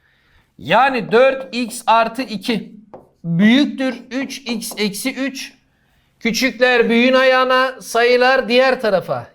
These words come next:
X'in alacağı değerler eksi beşten büyüktür. Küçük sola, büyük sağa diyoruz. Açık, açık aralık. Eksi beşten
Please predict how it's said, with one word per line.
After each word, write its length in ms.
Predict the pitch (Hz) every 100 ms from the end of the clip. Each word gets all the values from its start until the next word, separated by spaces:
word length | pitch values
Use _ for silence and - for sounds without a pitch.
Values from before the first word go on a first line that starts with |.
| -
X'in 340 | 208 196 294
alacağı 480 | 262 247 220 240 247
değerler 420 | 240 233 233 220 220
eksi 440 | 220 214 269 214
beşten 580 | 233 220 277 269 277 196
büyüktür. 600 | 233 262 262 208 202 - _ _ _ _ _ _ _ -
Küçük 400 | 226 - 277 -
sola, 600 | - 254 254 262 262 - _ _ _ _
büyük 360 | 165 214 262 262
sağa 380 | - 240 254 240
diyoruz. 420 | 247 247 262 - - -
Açık, 520 | 220 - 262 262 -
açık 340 | 202 220 254 214
aralık. 360 | 180 143 120 _ 190
Eksi 400 | 226 226 277 233
beşten 520 | 233 - 233 233